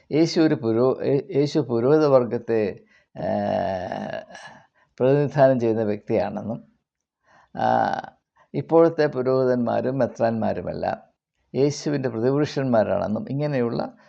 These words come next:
യാതൊരു അടിസ്ഥാനവുമില്ലാത്ത വലിയ, വലിയ അസത്യം ഇതിനകത്ത് സ്ഥാപിച്ചു വച്ചിട്ടുണ്ട്. യേശു പുരോഹിതനായിരുന്നില്ല,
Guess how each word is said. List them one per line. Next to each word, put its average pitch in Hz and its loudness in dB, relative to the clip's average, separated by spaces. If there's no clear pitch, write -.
യാതൊരു 127 2
അടിസ്ഥാനവുമില്ലാത്ത 120 -2
വലിയ, 156 2
വലിയ 127 -2
അസത്യം 147 -4
ഇതിനകത്ത് 110 0
സ്ഥാപിച്ചു 90 -4
വച്ചിട്ടുണ്ട്. 82 -8
യേശു 131 -2
പുരോഹിതനായിരുന്നില്ല, 107 -2